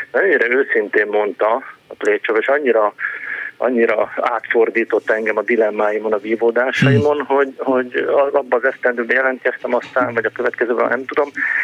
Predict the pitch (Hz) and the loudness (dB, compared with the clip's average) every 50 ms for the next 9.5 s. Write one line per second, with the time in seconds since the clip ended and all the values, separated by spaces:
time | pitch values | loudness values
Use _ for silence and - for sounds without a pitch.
0 | - - - - 143 131 127 117 113 117 117 117 110 - - 123 117 113 - _ | -4 -2 0 0 2 2 2 2 2 2 2 2 2 2 0 0 0 0 -2 _
1 | - - - - - - - - - _ - - - 117 - 139 147 147 135 120 | -18 -16 -16 -16 -16 -16 -18 -20 -20 _ -20 -14 -6 -2 0 2 2 2 2 2
2 | - 123 113 120 123 127 123 117 113 - - - 131 120 107 - _ - - - | 0 0 2 2 2 2 4 2 2 0 0 0 0 0 0 -2 _ -4 -4 -4
3 | - - _ _ _ _ _ - 127 113 107 113 104 110 113 101 - - - - | -6 -10 _ _ _ _ _ -8 -4 0 0 2 2 2 2 0 0 -2 -6 -6
4 | - 123 110 101 110 104 95 - 95 - - 113 101 - - - 107 107 107 101 | -4 -2 0 0 0 0 0 -2 -4 -2 -2 -2 -2 -2 -4 -4 -4 -2 0 0
5 | 98 95 95 - - - - - - - - - - 123 127 123 123 123 131 123 | 0 0 0 -2 -2 -4 -4 -4 -6 -10 -14 -8 -2 0 0 2 2 0 0 2
6 | 127 123 120 117 113 104 - 113 113 110 - 110 107 110 110 107 107 - - 117 | 0 0 2 0 0 0 -2 -6 -8 -4 -4 -2 0 0 0 0 -2 -2 -2 -2
7 | 110 107 107 104 - - 123 113 117 117 120 - - 156 160 160 127 123 - - | 0 0 -2 -2 -2 -4 -2 -2 0 0 0 0 0 2 2 2 0 0 -2 0
8 | 131 127 123 - 135 127 117 113 - 123 123 123 123 123 120 117 - 123 117 127 | 0 0 0 0 0 0 0 -2 -2 -2 -2 -2 0 0 -2 -2 -2 -2 -2 0
9 | 127 120 - - 127 - - 135 127 120 | 0 0 -2 -2 -4 -2 0 0 0 0